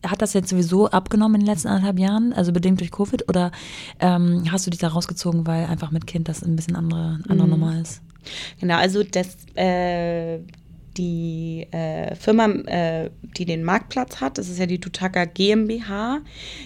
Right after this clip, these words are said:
Speaker 2: ähm, die funktioniert wirklich, ähm, komplett digital. Also, ähm, heute fahre ich mal ins Büro, weil ich es auch einfach herrlich finde, mit den, mit meinem Team da,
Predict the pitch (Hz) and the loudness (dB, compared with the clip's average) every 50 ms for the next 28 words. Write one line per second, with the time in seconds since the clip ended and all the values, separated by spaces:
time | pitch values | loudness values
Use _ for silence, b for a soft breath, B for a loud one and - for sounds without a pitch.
0 | B B - 185 190 190 185 180 185 180 180 175 170 - - - 202 208 220 226 | B B 2 4 6 6 6 6 4 2 -2 -4 -8 -8 -4 -2 0 2 2 4
1 | 226 233 226 226 220 - - - - 190 190 190 - 190 190 185 180 175 180 165 | 2 2 0 0 -2 -4 -6 -4 -4 -4 -4 -2 -2 -2 0 0 0 -2 -4 -4
2 | 165 170 170 170 - 180 180 175 175 175 175 - - - - - 160 160 156 156 | -6 -6 -6 -6 -8 -6 -6 -6 -6 -6 -8 -12 -14 -10 -6 -4 -2 0 0 0
3 | 156 151 151 147 151 156 160 - - - - - 165 165 165 160 156 - - 143 | 0 0 0 -2 -4 -4 -6 -8 -8 -6 -2 0 0 2 2 0 -2 -2 -2 -4
4 | 139 139 - - - - - - - - - - - - - - 165 165 156 151 | -4 -4 -4 -4 -6 -10 -10 -6 -6 -6 -4 -4 -6 -6 -4 0 0 2 2 2
5 | 165 165 160 156 151 151 151 151 - - 165 160 160 156 151 151 151 156 160 - | 2 2 2 2 2 0 -2 -4 -4 -4 -2 -2 -2 -2 -2 -4 -6 -4 0 2
6 | 190 185 196 190 190 - 170 170 - 180 160 160 165 - - - 165 165 185 220 | 2 2 2 0 0 0 0 0 0 0 0 -2 -2 -6 -10 -12 -8 0 4 8
7 | 247 254 254 208 185 170 175 - - 143 156 - - 160 160 - 165 - - 175 | 8 8 8 8 6 4 4 2 -2 -2 -2 -4 -4 -6 -4 -6 -4 -2 0 2
8 | 170 170 170 - - - 165 160 160 160 160 156 - - 160 156 156 160 165 165 | 2 2 0 -6 -8 -8 -8 -6 -6 -6 -8 -8 -8 -8 -8 -6 -6 -6 -8 -8
9 | - 165 165 165 165 170 165 160 165 165 165 - - 247 233 233 226 196 175 180 | -8 -8 -8 -8 -6 -6 -4 -4 -4 -4 -6 -4 0 2 4 4 4 2 2 2
10 | 185 185 185 180 | 0 0 -2 -2